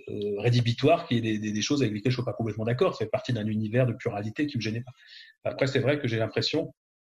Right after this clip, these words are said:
que depuis quelque temps, euh, Stéphane a, a choisi une voie politique quand même assez claire et que la pluralité, pluralité que j'avais, euh, évaluée, euh, il y a deux ans, euh, elle est moins vraie aujourd'hui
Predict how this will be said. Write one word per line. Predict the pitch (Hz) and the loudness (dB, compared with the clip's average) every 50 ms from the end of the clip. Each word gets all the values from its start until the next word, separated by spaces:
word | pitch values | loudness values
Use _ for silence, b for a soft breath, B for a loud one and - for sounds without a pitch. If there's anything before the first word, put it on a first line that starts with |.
| _ _ _ _ _ _ _ _ _ - - - - | _ _ _ _ _ _ _ _ _ -10 -10 -10 -8
que | - 120 | -6 -4
depuis | 110 107 107 - - 127 | -4 -4 -6 -6 -8 -4
quelque | - 120 107 - 113 | -4 -4 -2 -2 -6
temps, | 107 - 131 127 131 127 120 | -2 0 0 2 4 4 2
euh, | 113 107 104 104 104 104 104 101 101 101 98 98 95 95 _ _ _ _ - _ | 2 2 0 0 -2 -2 -4 -4 -6 -6 -8 -12 -14 -18 _ _ _ _ -20 _
Stéphane | - - - 123 - - 110 107 98 | -14 -10 -10 -6 -4 -4 -6 -6 -8
a, | 92 95 - - - _ _ _ _ _ _ _ _ _ _ _ _ _ _ _ _ _ _ _ _ _ _ _ _ _ 113 | -12 -14 -18 -20 -20 _ _ _ _ _ _ _ _ _ _ _ _ _ _ _ _ _ _ _ _ _ _ _ _ _ -6
a | |
choisi | 110 - - 123 113 110 117 120 | -4 0 0 0 0 2 0 0
une | 117 113 | 0 0
voie | 107 113 110 120 120 123 | -2 0 0 0 0 0
politique | - 120 110 110 110 - - 139 135 131 - 123 110 | -2 -4 -6 -6 -10 -4 -2 -2 -2 0 -2 -6 -4
quand | - - 113 | -2 -2 -2
même | 117 113 113 | 0 -2 -2
assez | - - 110 107 | -2 -4 -4 -4
claire | - - 135 151 175 190 190 170 - b b b b b b b b _ _ | 0 2 4 4 4 2 0 -2 -6 b b b b b b b b _ _
et | - 123 117 | -2 -2 -2
que | - - 131 | 0 0 0
la | 113 104 | 0 0
pluralité, | - - 120 117 110 113 110 110 - 131 127 123 127 - | 0 0 0 2 2 0 -2 0 2 2 2 2 -2 -10
pluralité | - - 120 110 110 113 113 117 - 127 123 | -4 -2 -2 0 0 -2 -2 0 0 0 0
que | 117 | 2
j'avais, | 110 107 101 104 104 104 | 0 -2 -2 0 -2 0
euh, | 104 101 98 98 98 98 101 107 - - _ _ _ _ _ _ - | 0 -2 -2 -2 -4 -4 -6 -8 -10 -14 _ _ _ _ _ _ -2
évaluée, | 123 117 107 117 117 113 117 120 123 123 123 120 | -2 2 2 2 2 2 2 4 4 4 4 4
euh, | 110 104 104 104 | 2 0 -2 -2
il | 104 | -2
y | 101 | -2
a | 101 101 | -2 -2
deux | 107 113 110 110 120 | -4 -4 -2 2 2
ans, | 131 143 147 147 135 113 | 4 4 4 4 4 2
euh, | 107 104 104 _ b b b b _ _ | 0 -2 -6 _ b b b b _ _
elle | 120 113 | -2 0
est | 110 | 2
moins | 113 117 | 2 2
vraie | 113 107 113 117 | 2 2 2 2
aujourd'hui | 113 117 143 170 143 131 123 113 - | 2 4 2 4 4 4 2 2 0